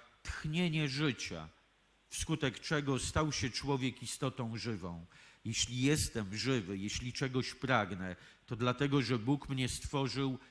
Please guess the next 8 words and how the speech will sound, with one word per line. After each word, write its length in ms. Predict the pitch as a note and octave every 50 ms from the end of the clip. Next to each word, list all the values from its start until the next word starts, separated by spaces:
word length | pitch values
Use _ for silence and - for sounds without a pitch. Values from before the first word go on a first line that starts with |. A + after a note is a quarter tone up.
| - _ -
i 120 | C#3 B2
tchnął 600 | - - - - - - C3+ D3 D3+ C#3+ C3 B2 A2+
we 200 | G#2 C3 C#3 C3+
mnie 260 | B2+ B2 A2 A2 G#2+
życie. 540 | F2+ F#2 C3 C#3+ A#2+ - - - - E2 D#2+ - - _ _ _ _ _ _ _ _ _ - - - - -
A 80 | - A2
więc 300 | G#2+ C3 B2+ B2+ - D3+
On 260 | D3+ D#3+ E3 E3 E3+